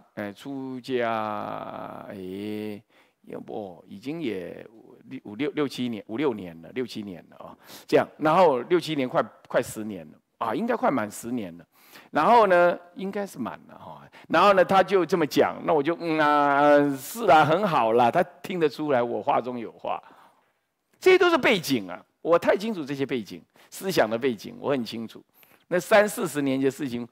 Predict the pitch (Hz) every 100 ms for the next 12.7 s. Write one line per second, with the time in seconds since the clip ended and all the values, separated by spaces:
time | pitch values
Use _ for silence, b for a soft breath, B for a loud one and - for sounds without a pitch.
0 | B B 135 170 170 165 123 - 147 135
1 | 120 104 139 113 110 98 82 80 92 104
2 | 120 156 170 135 - 127 120 120 - 160
3 | 143 131 113 120 101 104 - B B -
4 | 165 143 160 160 147 120 107 127 127 B
5 | - 135 160 185 165 - 147 127 127 _
6 | _ _ b b - 143 135 277 277 277
7 | - 262 196 220 170 147 135 247 208 185
8 | 208 143 B B _ 247 226 143 139 143
9 | 135 220 190 175 170 180 _ 294 - 277
10 | 247 240 202 147 151 160 185 139 160 117
11 | 98 98 110 - _ _ _ _ _ _
12 | _ _ 90 92 95 92 87